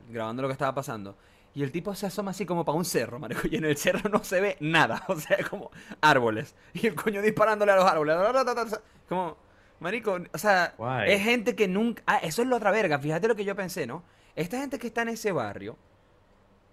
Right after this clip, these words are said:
Speaker 1: papi, ya tiene escuela de enfrentamientos de tiroteo. Esa gente se, te, se cae a tiro a cada rato, ¿me entiendes? Eso es, papi, el pan de cada día, pan con mantequilla todos los días, ¿me entendés?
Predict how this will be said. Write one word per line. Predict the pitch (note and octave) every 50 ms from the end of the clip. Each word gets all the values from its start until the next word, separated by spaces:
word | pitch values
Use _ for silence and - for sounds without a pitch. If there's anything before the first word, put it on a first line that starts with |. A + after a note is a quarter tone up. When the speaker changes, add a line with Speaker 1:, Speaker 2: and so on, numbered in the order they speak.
| _ _
Speaker 1:
papi, | - D#3+ F3+ A3 G3+
ya | F3+ D#3
tiene | F#3+ A3 A#3+ -
escuela | E3+ E3 C#3 - - C#3 E3 G3 A#3+ C4+ C4
de | A#3+
enfrentamientos | G3+ E3+ D#3+ E3 D3 C#3+ C#3 B2+ C3 D3 D#3 G#3+ G#3
de | G3 E3+
tiroteo. | D3 C#3+ B2 A2 - B2+ B2 A2+
Esa | G#2+ - C#3
gente | D3+ F#3 G3 F#3+ A#3+ A3
se, | - - G#3+ F#3+
te, | - - D#3+
se | C3+ D#3 D#3
cae | - D#3+ F3+
a | G3+
tiro | G3 B3 A#3+ A#3 A3+
a | G#3
cada | - A3+ A#3
rato, | A#3 G3 D#3 C#3+ C3 B2 B2+
¿me | A#2+ A2+
entiendes? | A#2 A#2+ B2+ C3 -
Eso | F#3+
es, | G3 A3 A#3+ A#3+ A#3+
papi, | A#3+ - B3 B3 B3
el | G#3+ F#3+
pan | F3 G#3+ A3
de | A#3 A3+
cada | A3 A3+ A3 G#3 G3
día, | D#3 C3+ B2+ B2 B2+
pan | D3 C#3+ C#3+
con | D3+ C#3+
mantequilla | C#3 C#3 C#3 C3+ - A3 A3 G#3
todos | G#3+ G#3+ G#3
los | F3
días, | C#3 A2+ G2+ F#2 E2+ F2+
¿me | E2+
entendés? | C#2+ A#1+ F#2 G#2 A#2